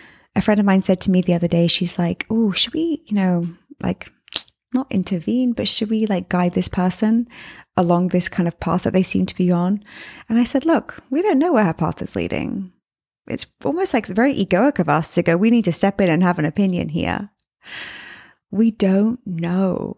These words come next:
other people's paths. Who, who knows what other people are here to learn and how they are best set to learn it? It's very loving to allow other people to make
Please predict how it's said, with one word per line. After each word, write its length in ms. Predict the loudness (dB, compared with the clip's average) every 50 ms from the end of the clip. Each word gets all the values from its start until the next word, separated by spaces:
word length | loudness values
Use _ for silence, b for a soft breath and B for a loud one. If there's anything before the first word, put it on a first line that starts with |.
| _ -4
other 240 | -4 -2 -2 -2 -4
people's 440 | -4 -6 -8 -8 -6 -6 -6 -6
paths. 340 | -4 -6 -6 -4 -4 -4 -2
Who, 320 | 0 0 0 0 0 -2 0
who 220 | 2 2 2 4
knows 420 | 4 4 4 4 2 2 2 0
what 80 | 0 0
other 160 | 0 0 -2
people 300 | -2 -2 -2 -2 0 -2
are 60 | 0
here 180 | 0 0 0 0
to 100 | 0 0
learn 220 | 0 0 0 0
and 120 | 0 -2 -4
how 220 | -4 -4 -4 -2
they 180 | 0 2 2 2
are 120 | 2 0
best 600 | -2 0 0 2 2 2 0 -2 -2 -4 -6 -4
set 400 | -2 -2 0 -2 -2 -4 _ -6 -2
to 140 | -2 0 0
learn 360 | 0 0 0 0 0 0 -4
it? 380 | -4 -6 -6 -8 _ -16 -16 -16 _ B B B B B B B B B B B B B B B B -4
It's 140 | -2 -2 0
very 220 | 2 2 2 2
loving 720 | 2 2 2 2 2 0 0 -2 0 -2 -4 -6 -8 -10 _ _ -8
to 240 | -2 0 0 0
allow 380 | 2 0 0 -2 -2 -2 -4 -4 -4
other 240 | -4 -2 -2 -2 -4
people 520 | -2 -2 -4 -4 -4 -4 -6 -6 -6 -6
to 200 | -6 -2 -2 0
make 440 | 0 0 0 -2 -2 -4 -10 -20